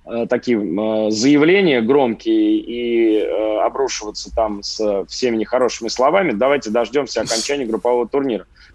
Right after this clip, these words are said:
Хорошо, что ты меня послушал. Мы выиграли у Финляндии, у нас три очка. Пока всё неплохо. И ничья с Данией выводит при любом там качестве игры. Мы качество игры ещё успеем обсудить. Но если мы не проигрываем Дании, скорее всего, мы выходим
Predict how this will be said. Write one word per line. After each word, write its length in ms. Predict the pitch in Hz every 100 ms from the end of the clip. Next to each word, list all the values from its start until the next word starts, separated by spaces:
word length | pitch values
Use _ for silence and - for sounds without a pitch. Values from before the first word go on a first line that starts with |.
| -
Хорошо, 280 | 117 139
что 180 | 165 135
ты 120 | 117
меня 200 | 139 139 117
послушал. 580 | 135 - 143 104 104
Мы 180 | 101 117
выиграли 400 | 117 135 104 104
у 60 | 101
Финляндии, 460 | 113 131 175 170
у 40 | 117
нас 180 | 127 -
три 140 | 135
очка. 380 | 135 - 101 87 _ -
Пока 260 | - 120 160
всё 180 | - 151
неплохо. 500 | 151 135 147 107 -
И 100 | 104
ничья 360 | 127 117 147 131
с 60 |
Данией 480 | 107 151 185 147 101 - - - -
выводит 520 | 131 139 175 143 101
при 140 | 135
любом 340 | 143 147 139 104
там 180 | 110
качестве 500 | 101 127 104 - 127
игры. 200 | 143 180
Мы 120 | 165 110
качество 360 | 135 - 123
игры 260 | 127 123 143
ещё 240 | 117 127
успеем 320 | 123 - 123
обсудить. 460 | 113 98 127 107 -
Но 80 | 117
если 240 | 127 123
мы 200 | 131 131 - - -
не 140 | 131
проигрываем 580 | 123 151 151 131 139 139
Дании, 280 | 170 202 151
скорее 340 | - 131 156
всего, 300 | 147 131 127
мы 140 | 120 131
выходим 460 | 123 127 127 120